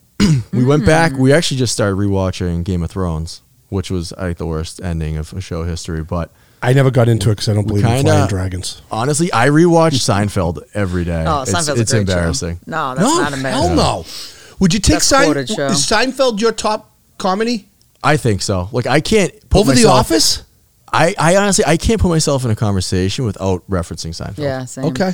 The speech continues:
Speaker 3: you?
Speaker 2: S-, that's the same. My dad watched Seinfeld. Like, our dinner tables always had Seinfeld references, and we still, there's
Speaker 3: Still
Speaker 2: so
Speaker 3: do.
Speaker 2: many good ones.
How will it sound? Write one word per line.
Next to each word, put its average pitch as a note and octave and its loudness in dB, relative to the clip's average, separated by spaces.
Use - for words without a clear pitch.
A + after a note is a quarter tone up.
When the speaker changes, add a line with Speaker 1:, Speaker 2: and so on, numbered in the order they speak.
Speaker 3:
you? E3 0
Speaker 2:
S-, - -16
that's F#3+ 0
the E3 -4
same. E3 -2
My D#3+ -2
dad C#3+ 0
watched C3 -6
Seinfeld. B2+ -4
Like, B2+ -6
our D3 0
dinner C#3 -4
tables B2 -6
always B2 -4
had B2 -8
Seinfeld A#2+ -8
references, A#2 -10
and A#2 -10
we A#2 -8
still, A2 -10
there's D#3 -2
Speaker 3:
Still - 2
Speaker 2:
so A3+ 2
Speaker 3:
do. G#3+ 2
Speaker 2:
many G3 2
good D3+ 0
ones. A#2+ -8